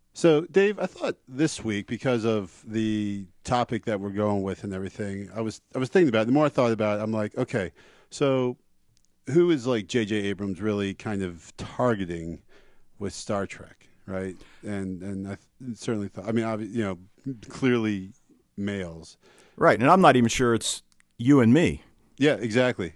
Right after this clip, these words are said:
Speaker 1: 'Cause I think, I'm sorry, they, it's not, I don't think, because we, like, Star Trek to us is William Shatner, right?
Speaker 2: Yes.
Speaker 1: And, you know, Patrick Stewart to, to also,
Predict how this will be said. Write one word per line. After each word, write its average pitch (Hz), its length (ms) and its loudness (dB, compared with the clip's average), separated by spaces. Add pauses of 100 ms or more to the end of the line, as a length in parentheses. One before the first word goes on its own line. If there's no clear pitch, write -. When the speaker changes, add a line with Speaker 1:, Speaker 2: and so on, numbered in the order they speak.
Speaker 1:
'Cause 120 120 2
I 113 80 2
think, 110 380 -2
I'm 110 160 -10
sorry, 131 160 2
they, 143 180 0
it's 117 360 -4
not, 143 280 0 (360)
I 104 40 -6
don't 95 160 -8
think, 82 260 -12 (100)
because 123 360 2 (360)
we, 151 400 0
like, 101 480 -6
Star 135 240 -4
Trek 135 160 -6
to 107 100 -6
us 120 180 -4
is 95 100 -10
William 98 240 -2
Shatner, 82 400 -10 (560)
right? 98 100 -4
Speaker 2:
Yes. 104 220 -6 (240)
Speaker 1:
And, 127 500 0 (600)
you 123 120 0
know, 110 220 -4 (1120)
Patrick 127 400 -2
Stewart 98 400 -4 (260)
to, 95 280 -10 (120)
to 113 160 -12
also, 92 560 -4